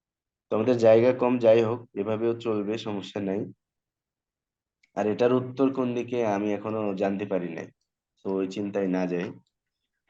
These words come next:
এখন এই লাইনগুলা চিকন,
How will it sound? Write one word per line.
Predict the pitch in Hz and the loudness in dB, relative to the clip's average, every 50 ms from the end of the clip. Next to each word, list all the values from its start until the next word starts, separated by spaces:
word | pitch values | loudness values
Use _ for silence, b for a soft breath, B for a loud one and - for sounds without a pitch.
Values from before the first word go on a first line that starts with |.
| _ _ _ _ _ _ _ _ - | _ _ _ _ _ _ _ _ -8
এখন | 110 110 113 123 139 143 131 120 123 139 - - - - - _ _ _ _ _ _ _ _ _ _ - | -8 -8 -2 0 2 4 4 4 2 0 -2 -4 -10 -16 -20 _ _ _ _ _ _ _ _ _ _ 0
এই | 123 139 143 | 2 4 6
লাইনগুলা | 147 151 151 151 147 147 139 151 147 151 151 151 147 151 151 - - _ | 6 6 4 4 2 2 0 0 2 4 4 4 4 2 0 -2 -8 _
চিকন, | - - 160 - - 120 104 92 | -14 -14 -14 -8 -6 -4 -4 -4